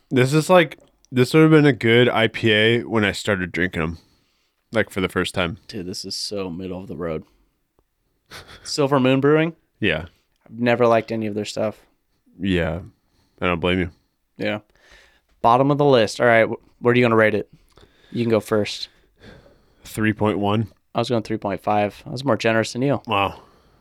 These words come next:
Speaker 2: Yeah.
Speaker 1: A seven? No, yeah, three point one all day.
Speaker 2: Yeah, I'd
Speaker 1: All
Speaker 2: be
Speaker 1: day, baby.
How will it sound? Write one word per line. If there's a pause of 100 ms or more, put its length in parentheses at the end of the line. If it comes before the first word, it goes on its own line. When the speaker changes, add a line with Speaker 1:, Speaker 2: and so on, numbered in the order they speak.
Speaker 2:
Yeah. (120)
Speaker 1:
A
seven? (1600)
No,
yeah,
three
point
one
all
day. (140)
Speaker 2:
Yeah,
I'd
Speaker 1:
All
Speaker 2:
be
Speaker 1:
day,
baby.